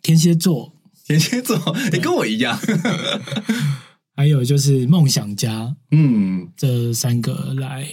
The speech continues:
Speaker 1: 来诠释。
Speaker 2: 哦，
Speaker 1: 就我个人特质大概是偏向这样子。
Speaker 2: 嗯，
Speaker 1: 嗯。
Speaker 2: 可以理解，建筑结构的整合者，真的很不容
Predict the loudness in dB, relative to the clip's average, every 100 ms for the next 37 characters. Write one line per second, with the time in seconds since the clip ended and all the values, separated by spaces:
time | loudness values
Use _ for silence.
0 | -18 _ _ -16 -14 -12 -10 -8 -6 -4
1 | -2 -2 -2 -6 -10 -2 0 0 0 -4
2 | -4 -4 -2 -2 2 2 2 0 2 2
3 | 2 -2 -2 -2 -2 -2 -4 -6 -12 _
4 | _ _ _ _ _ -2 0 2 0 -4
5 | -8 -10 -8 0 2 2 0 -2 -6 -8
6 | -4 0 2 2 0 -2 0 2 2 0
7 | 0 -2 -2 -4 -4 -4 -4 -2 -4 -6
8 | -4 -2 -2 0 0 0